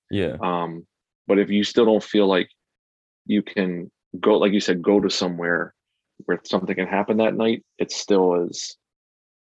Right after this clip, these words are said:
Speaker 2: it's still like, do you wanna do it or not? Do you wanna make that, that run?
Speaker 1: Mm-hmm. Yeah. Yeah. Um, I wanna get into this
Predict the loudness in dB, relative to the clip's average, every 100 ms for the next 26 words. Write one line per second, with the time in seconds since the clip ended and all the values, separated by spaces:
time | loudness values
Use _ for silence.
0 | -6 -2 2 2 2 0 0 2 2 2
1 | 2 2 -2 -8 -8 -6 -4 -2 -2 -2
2 | -2 -4 -8 -8 -8 -4 -4 -4 -8 -10
3 | -14 _ _ -8 -4 -4 -4 -8 -12 _
4 | _ _ _ _ _ _ _ _ _ -8
5 | -6 -6 -8 _ _ _ _ -10 -8 -10
6 | -16 _ _ _ _ -6 -2 0 0 -4
7 | -8 _ _ _ _ _ _ _ _ -20
8 | _ _ -2 0 0 -2 -2 -2 -4 -6
9 | -6 -8